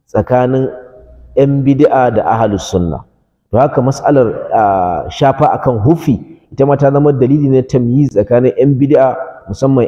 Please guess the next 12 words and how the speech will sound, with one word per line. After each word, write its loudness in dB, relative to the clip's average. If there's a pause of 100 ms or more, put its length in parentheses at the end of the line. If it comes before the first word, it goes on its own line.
yan 4
shi'a, 0
imamiyya 2
da 0 (120)
ahlus -2
sunna. -4 (360)
To 0
haka 0
mas'alar 0 (240)
qasru, -2 (640)
akwai 0
waɗanda 0